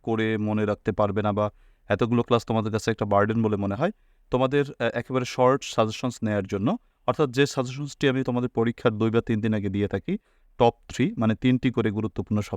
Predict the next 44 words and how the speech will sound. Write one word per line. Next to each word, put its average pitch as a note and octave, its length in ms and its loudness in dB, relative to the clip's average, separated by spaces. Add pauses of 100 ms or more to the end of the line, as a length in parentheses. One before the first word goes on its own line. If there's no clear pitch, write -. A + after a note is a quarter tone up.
থেকে, C3 220 -6 (320)
সেই B2+ 260 0
সাজেশন B2+ 380 0
সংবলিত C#3 540 0
তোমাদের G#2+ 440 0
একেবারে A2 340 -4
সুপার A#2+ 300 -4
শর্ট G2+ 200 -6
বুস্টার G#2 280 -6
সাজেশনস G#2+ 520 -2 (400)
আমি, G#2 340 2
আহ, G#2+ 140 0
বই A2 240 6
আকারে A2 220 0
করেছি। G#2+ 320 -2
এই A#2 200 0
বইটি G#2+ 400 0 (120)
তুমি, G#2 260 2
আহ, G2+ 320 -2
অতি - 340 -2
সত্বর - 340 -2
আমার G#2 160 -2 (180)
কাছ G#2+ 140 -4
থেকে D3+ 220 0
সম-, A2+ 220 -2 (480)
সংগ্রহ A2 380 2
করতে - 240 -4
পারো। - 180 -6 (480)
সংগ্রহ C#3 340 -2
করার D#3+ 220 2
জন্য B3+ 180 -2
বইটি B2+ 220 0
অর্ডার A2 200 2
করতে - 280 -4
হবে D3+ 240 -2
WhatsApp-এ, B2+ 840 0 (100)
এস - 140 -8
এম A2 80 2
এস G#2 120 -4
এর A2 60 0
মাধ্যমে। G#2 360 2
আমি A2 140 4
তোমাদের, G#2+ 340 -2 (580)
আহ, G#2+ 220 6